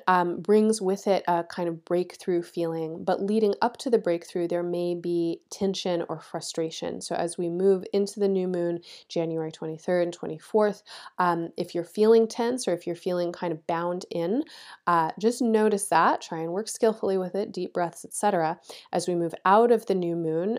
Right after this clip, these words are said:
um, into the twenty-fifth and twenty-sixth, I think energy will start to lighten up and we are gonna get that change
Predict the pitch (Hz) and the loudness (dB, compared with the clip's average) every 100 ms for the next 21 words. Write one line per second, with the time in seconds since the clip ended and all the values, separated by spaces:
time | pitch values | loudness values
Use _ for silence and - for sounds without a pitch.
0 | - 175 165 165 180 170 - 170 180 165 | -4 -4 -2 -4 -6 -6 -6 -6 -4 -6
1 | 160 170 - 175 - 170 165 190 170 - | -6 -8 -6 -8 -8 -8 -6 -6 -6 -10
2 | 180 165 170 - 170 165 170 160 165 - | -10 -8 -8 -4 -4 -4 -4 -4 -4 -6
3 | 165 - 160 160 165 170 - 170 285 - | -6 -6 -6 -4 -4 -6 -2 -2 -2 -4
4 | 180 175 170 170 165 170 165 165 160 180 | -4 -2 -2 -2 -2 -4 -6 -6 -4 -4
5 | - 170 160 160 - - - - - 185 | -4 -4 -2 -2 -6 -20 -10 -6 -2 -2
6 | 180 170 170 | -2 -4 -8